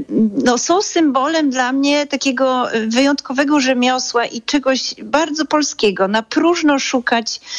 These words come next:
tego typu drożdżowych wypieków, które skrywają w sobie ten jagodowy klejnot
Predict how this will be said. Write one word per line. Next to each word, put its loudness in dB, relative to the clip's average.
tego 2
typu 0
drożdżowych 0
wypieków, 0
które 0
skrywają 0
w -4
sobie 0
ten 2
jagodowy 2
klejnot 0